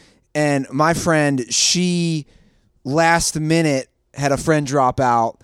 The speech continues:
So she basically was gonna go by herself, and I said, "No, I'm gonna go to the game."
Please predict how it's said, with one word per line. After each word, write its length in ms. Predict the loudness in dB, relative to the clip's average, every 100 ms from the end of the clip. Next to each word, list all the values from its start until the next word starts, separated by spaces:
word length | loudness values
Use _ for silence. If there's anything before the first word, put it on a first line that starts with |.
| _ _ _ _
So 560 | -4 2 6 6 4 2
she 180 | -2 4
basically 280 | 4 4 2
was 100 | 0
gonna 120 | 2
go 100 | 2
by 140 | 2
herself, 420 | 0 2 4 4 2
and 80 |
I 60 | -2
said, 220 | -2 0
"No, 140 | 2 2
I'm 100 | 2
gonna 120 | 2
go 120 | 2
to 60 | 0
the 60 |
game." 220 | 0 0